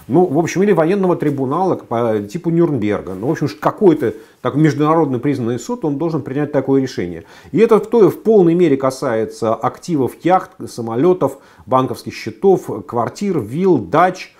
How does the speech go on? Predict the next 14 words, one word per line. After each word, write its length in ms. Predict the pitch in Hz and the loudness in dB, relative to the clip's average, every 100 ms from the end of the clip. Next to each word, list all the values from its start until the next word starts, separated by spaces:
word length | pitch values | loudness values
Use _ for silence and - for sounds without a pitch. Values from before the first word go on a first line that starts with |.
| _ _ - | _ _ -4
э, 200 | 123 123 | 0 2
российских 560 | 131 139 190 - - | 0 -2 -6 -6 -4
олигархов, 560 | 120 110 147 180 156 135 - | -2 0 0 0 -2 -10 -4
э, 360 | 127 120 113 | -2 0 -2
российских 440 | 110 127 143 139 113 | -4 -6 -6 -8 -8
чиновников, 640 | - 107 175 151 139 120 | -6 -4 -4 -4 -6 -6
людей, 260 | 117 127 156 | -6 -4 -4
приближенных 720 | - 120 104 104 165 160 - | -4 -2 -2 -2 -2 -2 -4
к 20 | |
Путину, 360 | - 139 - 117 | -8 -8 -6 -6
людей, 300 | 110 131 151 | -2 2 2
удаленных 520 | 107 104 175 160 151 | 2 0 2 0 -2
от 180 | 131 - | -6 -6
Путина. 380 | 131 - 110 | -10 -8 -10